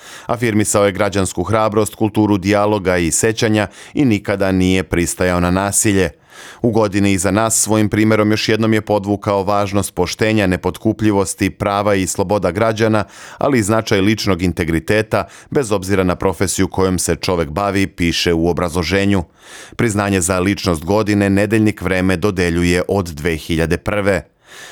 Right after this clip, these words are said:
Premijerka Srbije Ana Brnabić izjavila je da je proglašenje Gorana Markovića za ličnost godine nešto najbizarnije što je do sada videla u političkom životu u Srbiji.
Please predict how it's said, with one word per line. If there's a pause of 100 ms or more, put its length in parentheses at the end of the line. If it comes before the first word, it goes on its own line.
(180)
Premijerka
Srbije
Ana
Brnabić
izjavila
je
da
je
proglašenje
Gorana
Markovića
za
ličnost
godine (300)
nešto
najbizarnije
što
je
do
sada
videla
u
političkom
životu
u
Srbiji.